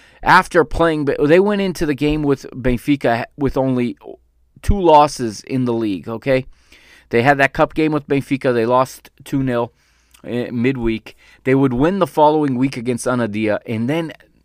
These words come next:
it would start to skid. They would lose to Felgueiras, lose to São Joanense, beat Montalegre, lose to São João Verde, lose to Vitória Guimarães B, draw Lanque Vila Verdense,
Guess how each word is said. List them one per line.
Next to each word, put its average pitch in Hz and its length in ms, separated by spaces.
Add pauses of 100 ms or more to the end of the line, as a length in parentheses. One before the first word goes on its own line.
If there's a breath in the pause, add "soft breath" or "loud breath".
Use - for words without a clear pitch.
(160)
it 147 120
would 127 140
start 117 340
to 110 100
skid. 98 380
They 107 100
would 110 180
lose 202 240
to 180 100
Felgueiras, 120 720
lose 143 320
to - 100
São 127 240
Joanense, 101 600 (800 soft breath)
beat 165 240
Montalegre, 131 640
lose 165 420
to - 80
São 139 260
João 113 220
Verde, 147 320 (100)
lose 165 360
to 156 100
Vitória 131 420
Guimarães 110 480
B, 165 240
draw 151 540
Lanque 139 300
Vila 117 220
Verdense, 127 580